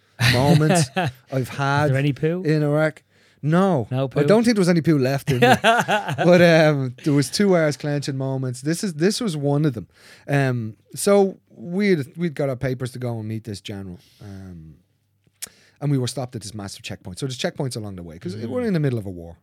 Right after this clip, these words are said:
Speaker 2: Right?
Speaker 1: Yeah.
Speaker 2: So we were pulled, we were stopped at this checkpoint, and, uh, "Papers, please." Papers were taken off us. And it's just
Speaker 1: Papers is passport, is it?
Speaker 2: Passports and,
Speaker 1: Okay.
Speaker 2: and whatnot.
Speaker 1: Yeah.
Speaker 2: So basically, the heel of the <laughs> hunt was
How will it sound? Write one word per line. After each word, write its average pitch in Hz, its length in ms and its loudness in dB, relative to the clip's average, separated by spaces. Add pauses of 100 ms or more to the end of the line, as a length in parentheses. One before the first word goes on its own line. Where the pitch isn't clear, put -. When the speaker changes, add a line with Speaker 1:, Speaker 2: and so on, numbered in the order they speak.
Speaker 2:
Right? 113 140 -4
Speaker 1:
Yeah. 120 240 -2 (500)
Speaker 2:
So 180 240 4
we 175 100 4
were 160 160 4
pulled, 151 280 2
we 131 60 -2
were 127 60 0
stopped 123 300 -6
at 107 60 -10
this 107 120 -10
checkpoint, 101 560 -12 (320)
and, 98 380 -14
uh, 92 280 -14
"Papers, 98 380 -12
please." 90 500 -14 (800)
Papers 80 300 -18
were 69 60 -20
taken 80 280 -18
off 67 220 -20
us. - 320 -20
And 76 160 -20
it's 71 80 -20
just 127 100 -6
Speaker 1:
Papers 127 280 -6
is 117 80 -8
passport, 127 480 -8
is 98 80 -8
it? - 20 -2
Speaker 2:
Passports 110 460 -6
and, 98 120 -10
Speaker 1:
Okay. 92 80 -14
Speaker 2:
and 90 120 -12
whatnot. 117 240 -14
Speaker 1:
Yeah. 92 100 -16 (380)
Speaker 2:
So - 120 -6
basically, 143 520 0
the 104 80 -10
heel 156 320 -2
of 147 60 -4
the 120 60 -8
<laughs> - 120 -12
hunt 127 360 -8
was 85 300 -12